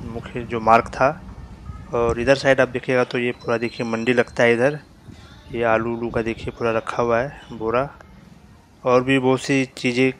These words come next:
का मंडी है, मतलब धान उन सब यहाँ पे रखा रहता है।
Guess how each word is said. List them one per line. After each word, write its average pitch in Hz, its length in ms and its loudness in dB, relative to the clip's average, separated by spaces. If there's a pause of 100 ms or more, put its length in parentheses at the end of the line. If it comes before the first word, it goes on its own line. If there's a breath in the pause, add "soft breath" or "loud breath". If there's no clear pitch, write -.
(140)
का 131 80 0
मंडी 120 260 0
है, 127 60 4
मतलब 120 280 -2
धान 113 280 0
उन 120 80 -2
सब 120 200 -2
यहाँ 113 160 2
पे 120 320 2 (920)
रखा 120 240 -2
रहता 120 280 2
है। 131 160 2